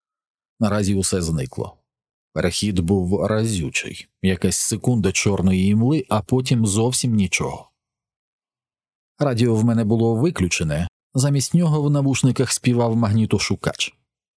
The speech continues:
До краю хмари я летів кілька хвилин, але падав на поверхню щось годин зо дві. Треба було бути обережним. Електричний ліхтарик виявився зайвим, як я зрештою й гадав.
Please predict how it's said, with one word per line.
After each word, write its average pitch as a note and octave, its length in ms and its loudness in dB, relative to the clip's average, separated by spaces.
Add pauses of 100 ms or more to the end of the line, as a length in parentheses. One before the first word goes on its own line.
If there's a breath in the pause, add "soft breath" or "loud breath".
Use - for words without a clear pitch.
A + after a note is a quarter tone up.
(420)
До G#2+ 120 0
краю A2 300 0
хмари A#2+ 400 2
я G#2 120 2
летів A2 380 0
кілька A2 320 0
хвилин, C#3 480 0
але G#2+ 260 0
падав A2 460 0
на G#2+ 100 2
поверхню C3 520 0
щось A#2+ 320 0
годин A#2+ 360 2
зо A2+ 220 0
дві. D2 260 -4 (240)
Треба G#2 280 0
було G#2 320 2
бути G2 300 0
обережним. G2 720 -2 (600)
Електричний G#2+ 640 2
ліхтарик B2+ 520 0
виявився A#2+ 640 2
зайвим, G#2+ 520 2
як F2+ 240 0
я G2+ 100 2
зрештою F2+ 520 0
й F2+ 40 -2
гадав. F2+ 460 -2